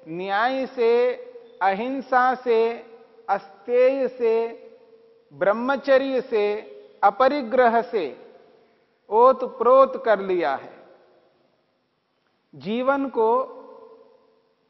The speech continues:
विशुद्ध रूप में प्रस्तुत करता है, जैसा मन में होता है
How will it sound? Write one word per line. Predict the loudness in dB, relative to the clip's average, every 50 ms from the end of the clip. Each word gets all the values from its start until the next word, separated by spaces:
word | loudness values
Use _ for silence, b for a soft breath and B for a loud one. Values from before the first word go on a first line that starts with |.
| _ -8
विशुद्ध | -8 -6 -4 -4 -6 -6 -4 0 0
रूप | 2 2 2 0 -4 -6 -6 -8
में | -8 -8 -6 -6 -6 -8 -10 -12 -16 -20 -20 -20 -20 -20 _ _ _ _
प्रस्तुत | -4 -4 -4 -4 -6 -6 -6 -6 -6 -4
करता | -2 -2 0 -2 -2 0 0 0 0
है, | -2 -4 -10 -16 -18 -20 -20 -20 _ _ _ _ _ _ _ _ _ _ _ _ _ _ _ _ _ -20
जैसा | -8 -4 -2 0 2 2 0 0 -2 -2 0 0 2 2 0 0
मन | 0 -2 -2 -2 -4 -6
में | -8 -8 -6 -6 -4
होता | -2 0 2 2 2 0 0 -2 -2
है | -2 -2 -4 -4 -4 -6